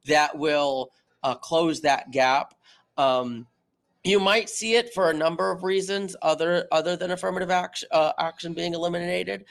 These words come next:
uh, just because I do think that you're seeing with young people a distrust of higher education in general and trying to see alternative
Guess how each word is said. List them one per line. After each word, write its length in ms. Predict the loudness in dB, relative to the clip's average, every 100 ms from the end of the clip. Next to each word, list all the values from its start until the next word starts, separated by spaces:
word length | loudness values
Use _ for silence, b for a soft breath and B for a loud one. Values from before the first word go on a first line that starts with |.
| B B _
uh, 180 | 4 4
just 240 | 2 -4
because 300 | -6 -4 -2
I 80 | -2
do 180 | -4 -6
think 320 | -4 -6 -4
that 180 | -4 -2
you're 140 | -4
seeing 320 | -8 -6 -6 -6
with 160 | -6
young 220 | -6 -6
people 340 | -8 -12 -8 -8
a 80 | -6
distrust 500 | -10 -6 -6 -6 -10
of 160 | -10 _ _ _ _
higher 260 | -2 0 0
education 520 | -6 -10 -10 -8 -12
in 100 | -4
general 300 | -4 -2 -4
and 100 | -4
trying 240 | -6 -6
to 60 | -8
see 160 | -6
alternative 420 | -6 -6 -6 -8